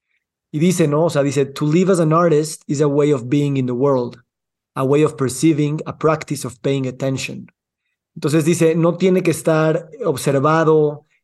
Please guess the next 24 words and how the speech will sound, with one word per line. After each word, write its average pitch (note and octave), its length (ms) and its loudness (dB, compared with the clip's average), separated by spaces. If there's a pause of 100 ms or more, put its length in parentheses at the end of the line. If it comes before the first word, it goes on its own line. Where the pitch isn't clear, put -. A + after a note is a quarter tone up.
eh, C3+ 220 -4
no C#3 120 -2
lo D#3 80 2
tienes D#3+ 220 0
que D#3 100 -2
grabar, C#3 480 0
no D#3 80 2
lo D#3 80 2
tienes D#3+ 240 0
que D#3 100 -2
vender, C#3 460 2
no D#3 80 0
lo D#3+ 100 0
tienes D#3+ 280 -2
que D3+ 100 -4
encuadrar, D3 800 -4
enmarcar, D3 800 -2 (580)
para D3 240 -2
que C3+ 100 -4
sea G3+ 240 2
una D#3+ 200 0
obra C3+ 220 -2
de C3 120 -4
arte, - 400 -14